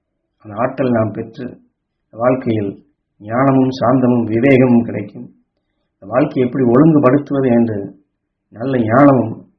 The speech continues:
சிந்திக்கக்கூடிய ஆற்றலும் கிடைக்கும். ஆகவே குருநாதர் சொன்னது போன்று நாம் இருந்த இடத்திலிருந்தே,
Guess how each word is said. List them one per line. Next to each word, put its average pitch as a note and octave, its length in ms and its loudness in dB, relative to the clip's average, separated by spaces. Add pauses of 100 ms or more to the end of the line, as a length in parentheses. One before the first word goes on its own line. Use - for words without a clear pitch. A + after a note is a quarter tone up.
(240)
சிந்திக்கக்கூடிய C#3 540 2
ஆற்றலும் A#2+ 400 -2
கிடைக்கும். A2 440 -8 (800)
ஆகவே G#2+ 320 -10 (840)
குருநாதர் A#2 420 -2
சொன்னது B2 300 0
போன்று A2 260 -6 (440)
நாம் G2+ 100 -20
இருந்த D3 420 0
இடத்திலிருந்தே, A#2+ 680 0